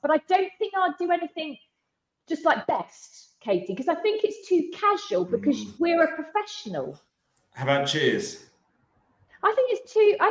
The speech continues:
Speaker 1: think it's too,
Speaker 2: Too ca-
Speaker 1: it's too pally. It's not, it's not the right message. And it's really difficult because different mediums, yeah, expect
Speaker 2: Mm.
Speaker 1: different ways you deal with it. So the language, for instance, that you might use on Instagram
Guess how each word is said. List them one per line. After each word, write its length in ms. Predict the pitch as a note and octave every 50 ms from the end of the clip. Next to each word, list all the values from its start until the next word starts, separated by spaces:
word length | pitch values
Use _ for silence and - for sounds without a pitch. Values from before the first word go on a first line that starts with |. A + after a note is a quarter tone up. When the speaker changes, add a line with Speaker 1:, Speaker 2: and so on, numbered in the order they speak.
| -
Speaker 1:
think 160 | - A#4+ A4+ A#4+
it's 200 | - - - -
too, 420 | - F4+ G4 F#4+ F4 E4+ D#4 C#4+ -
Speaker 2:
Too 220 | - - - -
ca- 80 | - -
Speaker 1:
it's 180 | E4+ F4 - - -
too 160 | - G#4 F#4+ - -
pally. 500 | G#4 A4 A#4 A4+ - G3+ F3 E3+ F#3 F#3
It's 200 | - - - -
not, 340 | F#4+ E4+ - - - - - _ _ _
it's 160 | - - -
not 200 | F#4+ G4+ F#4 -
the 60 | F#4 E4
right 260 | D#4 F4 E4 C#4+ -
message. 360 | F4+ G#4+ A4+ - - D#4+ G#3
And 100 | C#4+ C4+
it's 140 | D4+ D4 -
really 320 | D#4 F4+ F#4 G#4 G4 F#4 -
difficult 440 | F#4 F#4 - F#4+ F#4+ D#4+ B3 -
because 240 | A#3 A#3+ - B3 A3+
different 420 | - E4+ G4 F#4+ - G#4 G4+ - -
mediums, 1040 | D4+ D4+ E4 E4 D#4+ D#4+ - - - D#3 C#3+ - D#3 F3 A3+ D4+ D#4+ - _ _ _ _ _
yeah, 380 | - F#3+ F3 F3+ G#3+ A#3+ C4+ - - - - - -
expect 520 | - - - - F3+ F3+ - D#4+ - - -
Speaker 2:
Mm. 40 | -
Speaker 1:
different 340 | D#4 D4+ - D4+ C#4+ -
ways 240 | - C#4+ C#4 B3+ -
you 60 | C4+
deal 200 | C4+ E4 D#4+ B3+
with 100 | G#3 F#3
it. 140 | - - -
So 80 | - C4+
the 140 | A#3 C#4+ C#4+
language, 500 | D4+ F4+ G4+ G#4 G#4 F#4+ F#4+ E4+ D4 -
for 140 | - D#4
instance, 460 | D4 - - - _ C4+ A#3 F#3+ - -
that 160 | C4 C4 - - - - _ _ _
you 220 | A#3+ C4+ D4 C#4+
might 240 | C#4 C4 B3 - -
use 220 | C4 B3 A#3+ G#3+
on 100 | A#3 A3
Instagram 1000 | A3 C4 B3+ B3+ - - - _ - - - C3+ C#3 - - F#3+ B3+ D4+ C#4+ -